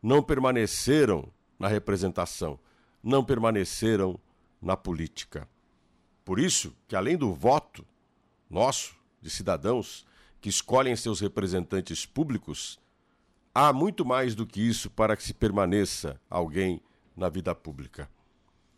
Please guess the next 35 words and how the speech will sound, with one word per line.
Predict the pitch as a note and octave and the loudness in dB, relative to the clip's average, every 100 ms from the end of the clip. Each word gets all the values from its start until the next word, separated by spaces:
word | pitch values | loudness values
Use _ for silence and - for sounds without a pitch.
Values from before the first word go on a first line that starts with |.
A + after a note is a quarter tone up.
| _ - | _ -4
Não | A2 B2 | 2 2
por | A#2 | 4
acaso, | G#2 - C#3+ C#3 A#2+ | 2 4 2 2 0
quem | A#2+ | -4
sobe | G#2 A2 G2 | -2 -2 -2
ao | |
poder, | F#2+ G2+ F2+ D#3+ D#3+ - - _ _ _ _ - | -2 -2 2 2 2 -4 -20 _ _ _ _ -2
para | A2 A2 | 0 0
se | G#2 | 2
manter, | F#2+ F2+ C#3+ D3 - | 0 0 2 0 0
faz | - B2+ - | 2 2 2
alianças | - A#2 A#2+ G3 F#3 - F2+ - | -2 4 6 6 4 2 -4 -4
com | - | 0
outros | G#2 D3+ - F#2 | 4 4 2 -4
representantes | F#2 - F2+ F#2 E2 E2+ A2 G#2+ | -4 -2 -2 -2 -2 -4 -4 -6
públicos, | - C#3+ B2+ A2+ B2 - | -2 0 0 -4 -6 -2
com | G#2+ | -2
quem | - F2 | -2 -6
tem | F2+ F2 | -4 -8
poder, | A#2+ A#2 G2+ A#2 A2+ - _ _ _ | -4 -4 0 0 -2 -6 _ _ _
expressa | - G#2 - D#3 E3+ D#3+ C#3 | -10 -6 0 4 4 4 0
em | A#2+ | -2
torno | - B2+ A#2 | 0 2 2
de | G2 | -2
si | - G#2+ | -4 -4
forças, | G2 - C3 B2+ - A#2+ - | -4 2 4 4 2 -4 -2
mas | A2 A2+ | -2 -2
também | A#2+ G2+ G#2+ | -2 -2 -2
cede | F#2+ - A#2 A2+ F#2+ G#2 - _ - _ | -4 0 4 4 2 -8 -10 _ -20 _
para | - A2+ | 2 4
apoiar | A2 A2+ G#2+ G2+ | 4 4 6 6
outros | G#2+ G#2+ G#2+ G2 - | 6 4 0 -6 -6
que | - | -10
podem | G#2 - G2 G2 | -8 -2 0 0
sustentá-lo. | - F#2 - F2+ E2 D#2 B1+ | -2 -10 -4 -4 -2 -4 -4